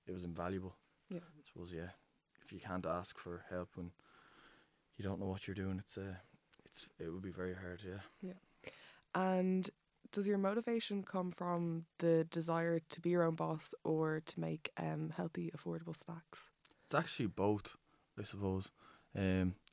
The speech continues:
Speaker 1: as I was telling you, I sort of always had an interest in, uh, healthy eating and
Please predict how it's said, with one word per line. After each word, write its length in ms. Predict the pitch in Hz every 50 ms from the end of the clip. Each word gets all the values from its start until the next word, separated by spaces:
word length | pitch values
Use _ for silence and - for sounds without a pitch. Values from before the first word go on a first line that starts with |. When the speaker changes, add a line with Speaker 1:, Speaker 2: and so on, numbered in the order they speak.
| _ _ -
Speaker 1:
as 160 | 104 98 98
I 40 | 98
was 200 | 95 92 92 -
telling 240 | - 101 92 95 98
you, 120 | 90 85 80
I 40 |
sort 200 | - - - 98
of 60 | 87 87
always 200 | 95 101 90 -
had 140 | 98 87
an 80 | 95 92
interest 480 | 92 92 - - 90 90 90 - - 87
in, 100 | 87 87 - - _ _ _ _ _ - - _ _ -
uh, 280 | 104 92 87 85 85 82 - - - -
healthy 280 | 101 95 92 - 90 85
eating 400 | 90 92 90 - - 95 92 92
and 100 | 92 87